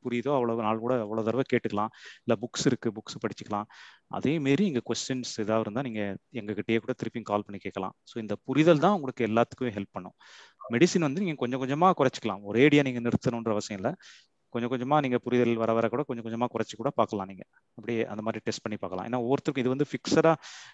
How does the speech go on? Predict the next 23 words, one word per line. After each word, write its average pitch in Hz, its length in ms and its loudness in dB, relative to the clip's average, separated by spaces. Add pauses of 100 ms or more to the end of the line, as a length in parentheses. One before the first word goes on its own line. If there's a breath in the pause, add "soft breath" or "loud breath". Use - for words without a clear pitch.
இது 123 140 0
வந்து 120 200 4
ரெண்டு 120 220 4
நாள்ல 123 180 4 (100)
புரிஞ்சிடும், 101 340 -12 (260)
மூணு 120 320 0
மாசத்துல 117 280 0
புரிஞ்சிடும், 98 280 -8
ஆறு 104 200 0
மாசத்துல 113 320 -2
புரிஞ்சிடும் 104 320 -10
அப்படின்னு 123 220 -4
ஃபிக்ஸடா 135 440 2
எதுவுமே 117 260 -2
கிடையாது. 101 360 -4 (460 loud breath)
எந்த 123 340 2
அளவுக்கு 160 400 4 (380 soft breath)
அந்த 107 220 -6
பிடிவாதத்தை 156 540 8
விட்டுட்டு, 135 420 2 (180)
ஆமா 131 240 4 (100)
correct 117 280 0
தான், 113 280 0